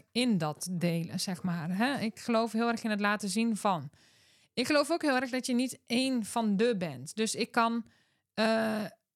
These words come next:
me soms heel erg onzeker voelen, maar ik ben ook heel zelfverzekerd in wat ik doe. Ik weet waar mijn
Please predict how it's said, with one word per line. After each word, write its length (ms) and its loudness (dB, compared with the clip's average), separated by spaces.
me 180 2
soms 240 -4
heel 220 2
erg 120 -2
onzeker 420 -2
voelen, 260 -2
maar 100 2
ik 80 -2
ben 160 0
ook 200 -2
heel 160 0
zelfverzekerd 680 -2
in 80 -2
wat 140 -2
ik 120 -4
doe. 120 -2
Ik 60 -6
weet 180 0
waar 120 2
mijn 220 0